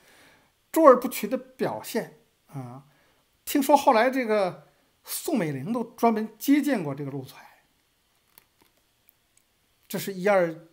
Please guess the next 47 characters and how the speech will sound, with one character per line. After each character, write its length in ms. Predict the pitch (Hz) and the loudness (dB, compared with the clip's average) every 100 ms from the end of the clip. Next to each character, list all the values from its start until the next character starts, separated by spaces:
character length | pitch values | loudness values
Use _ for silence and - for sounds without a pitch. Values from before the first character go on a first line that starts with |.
| _ | _
九 200 | - 135 | -12 -10
运 120 | 151 | -8
动 140 | 165 151 | -10 -10
的 80 | 135 | -8
当 260 | 160 156 | -8 -8
天。 320 | 151 147 143 _ _ _ _ _ _ _ _ _ _ | -8 -14 -16 _ _ _ _ _ _ _ _ _ _
一 120 | 302 | 4
二 180 | 381 294 | 4 4
九 120 | 156 | -2
运 160 | 240 | -6
动 180 | 269 220 | -4 -6
主 120 | - | -4
要 100 | 196 | -4
是 100 | 233 175 | -4 -6
两 180 | 165 | -6
场 200 | 135 131 | -8 -10
大 140 | 160 131 | -10 -10
游 120 | 131 | -12
行， 220 | - 131 _ _ _ | -16 -20 _ _ _
一 140 | - 226 | -4 -2
二 180 | 247 185 | 0 -2
九 240 | 151 - | -10 -14
一 60 | 139 | -16
次， 260 | - 165 _ _ _ _ | -16 -20 _ _ _ _
还 200 | - 320 | 0 2
有 100 | 233 | 2
一 140 | 175 | -4
次 160 | - 226 | -4 -6
是 160 | - | -6
一 140 | 294 214 | -10 -6
周 160 | 233 | -6
以 120 | 196 | -6
后 220 | 147 208 185 | -8 -6 -6
的 60 | |
幺 140 | 175 190 | -4 -2
二 160 | 185 | -2
幺 160 | 180 185 | 0 -2
六， 260 | 220 - _ _ _ _ _ _ | -2 -8 _ _ _ _ _ _
十 240 | - - | -14 -8
二 120 | 170 | -8
月 80 | 147 | -8
十 180 | 147 - | -10 -4
六 140 | 214 | -4
号 180 | 147 123 | -4 -10
的 60 | 120 | -14
游 160 | - | -20
行。 140 | - | -20